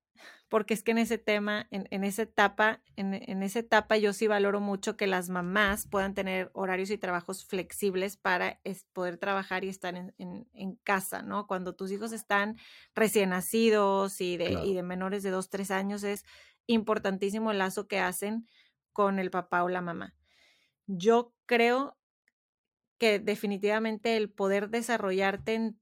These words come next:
Speaker 1: tu profesión, cual sea que sea, como bien dices, económicamente, mentalmente, físicamente,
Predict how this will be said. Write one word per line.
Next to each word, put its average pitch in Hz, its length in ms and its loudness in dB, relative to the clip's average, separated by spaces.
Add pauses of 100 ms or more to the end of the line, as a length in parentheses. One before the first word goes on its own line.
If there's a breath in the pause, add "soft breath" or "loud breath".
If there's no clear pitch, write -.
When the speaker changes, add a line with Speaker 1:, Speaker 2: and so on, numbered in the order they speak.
Speaker 1:
tu 208 180 2
profesión, 196 840 -2
cual 190 280 -2
sea 208 500 -2
que 208 180 -8
sea, 202 380 -4
como 190 220 -8
bien 190 220 -4
dices, 226 460 -6 (380)
económicamente, 202 1160 -2 (480 soft breath)
mentalmente, 208 1000 -2 (220)
físicamente, 208 1120 -2